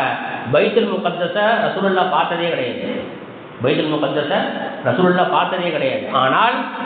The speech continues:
இந்த காஃபிர்கள் கேட்கும் பொழுது பைத்துல் முகத்தஸினுடைய வாசலிலிருந்து அதற்கு பின்னால் இருக்கக்கூடிய அந்த ஜன்னல் வரைக்கும் ஒவ்வொரு கதவும்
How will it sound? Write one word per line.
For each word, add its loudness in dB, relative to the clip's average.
இந்த 0
காஃபிர்கள் 2
கேட்கும் -2
பொழுது 0
பைத்துல் 4
முகத்தஸினுடைய 0
வாசலிலிருந்து 2
அதற்கு 2
பின்னால் 4
இருக்கக்கூடிய -2
அந்த 2
ஜன்னல் 2
வரைக்கும் -2
ஒவ்வொரு 4
கதவும் 4